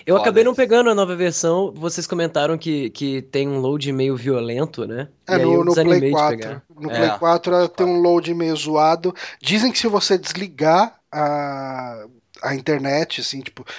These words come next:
Speaker 3: tirar ele da, da rede, funciona de boa. Que isso aí é um pau que dá no sincronismo com, com o Vita. Que, tendo você Vita ou não.
Speaker 1: <laughs> Uau.
Speaker 3: Mas,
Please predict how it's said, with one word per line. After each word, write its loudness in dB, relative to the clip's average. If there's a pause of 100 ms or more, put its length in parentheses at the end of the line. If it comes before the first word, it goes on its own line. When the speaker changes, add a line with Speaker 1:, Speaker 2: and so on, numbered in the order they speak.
(120)
Speaker 3:
tirar 4
ele 2
da, -2
da -2
rede, -6 (200)
funciona -2
de -8
boa. -4 (360)
Que -14
isso -2
aí 2
é 0
um -4
pau 2
que -8
dá -4
no -8
sincronismo -6
com, -4
com -8
o -4
Vita. -10 (340)
Que, -14 (260)
tendo 4
você 2
Vita -4
ou 0
não. -8
Speaker 1:
<laughs> -2
Uau. -10 (580)
Speaker 3:
Mas, 4